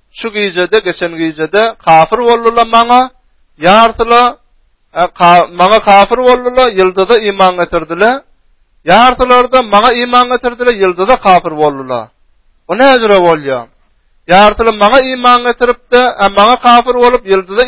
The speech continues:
iman getirdi diýeni, ola aýtdy, "Hawa, ay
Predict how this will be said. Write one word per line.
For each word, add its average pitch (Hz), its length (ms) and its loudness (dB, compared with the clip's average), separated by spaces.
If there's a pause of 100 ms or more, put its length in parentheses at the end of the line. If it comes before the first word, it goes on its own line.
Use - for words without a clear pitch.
iman 247 300 0
getirdi 233 360 -6
diýeni, 240 340 -2 (680)
ola 220 140 4 (100)
aýtdy, 240 300 -2 (120)
"Hawa, 233 300 4 (480)
ay 233 100 2